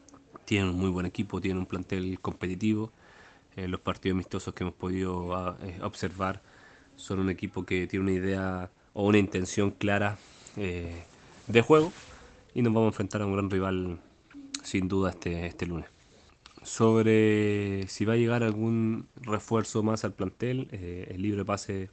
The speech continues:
para nosotros aún no está cerrado. Eh, evaluaremos hasta, hasta el último día opciones que puedan venir a, a aportar al grupo que ya tenemos, eh, del cual estamos muy conformes.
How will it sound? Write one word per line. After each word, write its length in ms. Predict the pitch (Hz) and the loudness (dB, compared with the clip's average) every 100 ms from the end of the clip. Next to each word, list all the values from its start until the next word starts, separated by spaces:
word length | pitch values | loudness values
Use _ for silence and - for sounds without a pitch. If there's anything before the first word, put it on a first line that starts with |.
| - | -6
para 160 | 101 | -4
nosotros 360 | 95 98 101 101 | -2 -4 -4 -2
aún 200 | 101 104 | 0 0
no 40 | |
está 140 | 101 95 | -2 -4
cerrado. 440 | - 113 135 135 - - - - - _ _ | -4 -2 -2 -4 -12 -20 -20 -20 -20 _ _
Eh, 280 | 90 87 92 | -10 -4 0
evaluaremos 580 | 92 92 92 104 107 104 | 0 0 0 2 4 4
hasta, 580 | 98 95 95 92 92 95 | 2 -2 0 -2 -4 -6
hasta 160 | - | -4
el 40 | 98 | -2
último 380 | 107 - 101 98 | -2 -2 -2 0
día 200 | 107 101 | 0 -2
opciones 540 | - - 104 104 107 - _ - _ _ | -4 -4 0 0 -2 -8 _ -20 _ _
que 140 | 92 | -4
puedan 260 | 95 98 98 | 0 2 2
venir 260 | 95 101 98 | 0 0 0
a, 300 | 92 92 101 _ _ _ _ - | -2 -6 -12 _ _ _ _ 0
a 100 | 98 | 0
aportar 460 | 98 95 - 107 | 2 -2 0 2
al 80 | 101 | 2
grupo 260 | 95 104 101 | 2 0 2
que 120 | 98 | 2
ya 80 | 95 | 2
tenemos, 460 | 98 110 123 117 | 2 2 0 -2
eh, 120 | 98 82 | -4 -6
del 180 | 92 87 | -8 -6
cual 200 | 101 98 | -2 -2
estamos 260 | - 95 | -2 0
muy 140 | 95 95 | 0 0
conformes. 480 | - 95 131 131 | -2 -4 -4 -4